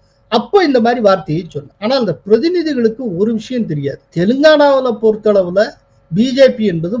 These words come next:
வளர்ந்து கொண்டிருக்கிற கட்சி. அங்க எஸ்டாப்ளிஷ்டு பார்ட்டிஸ் அப்படின்னா சந்திரசேகர் ராவுடைய கட்சியும் காங்கிரசும் தான் என்கிற அடிப்படை உண்மை கூட அமெரிக்காவில் இருக்கிற ஜார்ஜ் சோரஸுடைய குரூப்புக்கு தெரியாது. உடனே அவங்க, "ஆ, சூப்பர்"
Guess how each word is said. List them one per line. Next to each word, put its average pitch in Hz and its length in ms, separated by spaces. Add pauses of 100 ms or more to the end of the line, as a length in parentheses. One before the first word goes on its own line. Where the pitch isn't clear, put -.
வளர்ந்து 226 420
கொண்டிருக்கிற 196 520
கட்சி. 123 260
அங்க 208 180
எஸ்டாப்ளிஷ்டு 339 920
பார்ட்டிஸ் 277 440
அப்படின்னா 233 440
சந்திரசேகர் 277 800
ராவுடைய 226 360
கட்சியும் 214 480 (120)
காங்கிரசும் 226 600
தான் 214 220
என்கிற 185 320
அடிப்படை 277 520
உண்மை 208 340
கூட 151 180 (240)
அமெரிக்காவில் 320 680
இருக்கிற 240 340 (120)
ஜார்ஜ் 285 440
சோரஸுடைய 214 540
குரூப்புக்கு 220 380
தெரியாது. 143 320 (140)
உடனே 330 300
அவங்க, 277 280
"ஆ, 294 140
சூப்பர்" 269 500